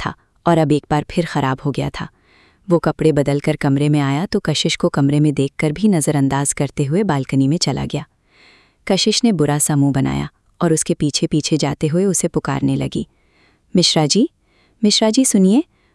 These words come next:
रुकिए तो सही मिश्रा जी।" ऐसे ही जाने कितनी बार उसने ईशान को आवाज़ लगाई थी, पर ईशान ने उसकी आवाज़ को भी अनसुना कर दिया। उसके कदम बालकनी में आकर रुके।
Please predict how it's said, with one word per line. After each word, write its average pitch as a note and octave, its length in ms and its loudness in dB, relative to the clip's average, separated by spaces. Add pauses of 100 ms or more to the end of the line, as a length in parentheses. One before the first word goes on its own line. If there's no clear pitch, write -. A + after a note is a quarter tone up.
(160)
रुकिए G3+ 260 2
तो D4 120 0
सही A#3+ 280 4
मिश्रा F#3 360 4
जी।" C3 220 -2 (800)
ऐसे G#3+ 260 4
ही C4 140 4
जाने F#3+ 300 4
कितनी - 360 0
बार D3+ 260 2
उसने D3+ 220 2
ईशान C#3 360 2
को D#3 120 0
आवाज़ C#3 400 0
लगाई F#2 280 -2 (120)
थी, - 80 -6 (420)
पर D#3+ 100 2
ईशान D3 360 2
ने D3 140 4
उसकी C#3+ 260 0
आवाज़ C#3 360 0
को C#3+ 120 2
भी F3 140 -2
अनसुना C#3+ 420 2
कर C#3 240 -4
दिया। C#3+ 180 -4 (760)
उसके A3+ 320 4
कदम F3+ 300 2
बालकनी C#3+ 420 4
में C#3+ 100 6
आकर C3+ 280 0
रुके। - 320 -2